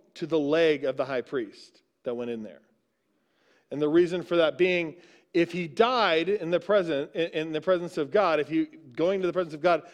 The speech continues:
caused him to just drop dead, they didn't want to send anybody else in there. They would pull him on out. Grab that rope and pull him on out. So imagine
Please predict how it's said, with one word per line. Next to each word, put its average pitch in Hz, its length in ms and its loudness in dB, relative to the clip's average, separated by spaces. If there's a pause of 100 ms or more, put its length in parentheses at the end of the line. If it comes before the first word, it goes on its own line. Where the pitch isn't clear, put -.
(200)
caused 165 360 0
him 170 120 0
to 151 100 -10
just 143 260 -10
drop 147 460 -2
dead, 160 480 2 (880)
they 127 80 -4
didn't 165 160 2
want 160 120 0
to 156 60 -10
send 180 100 2
anybody 151 220 2
else 180 220 2
in 131 100 -8
there. 123 260 -6 (1080)
They 107 80 -14
would 110 200 -12
pull 139 240 -6
him 156 100 -4
on 160 180 -2
out. 135 260 -6 (1500)
Grab 127 200 -6
that 139 140 -2
rope 147 240 -2
and 131 120 -8
pull 147 260 -4
him 143 80 -6
on 147 140 -2
out. 147 260 -6 (1900)
So 196 300 2 (800)
imagine 180 920 -4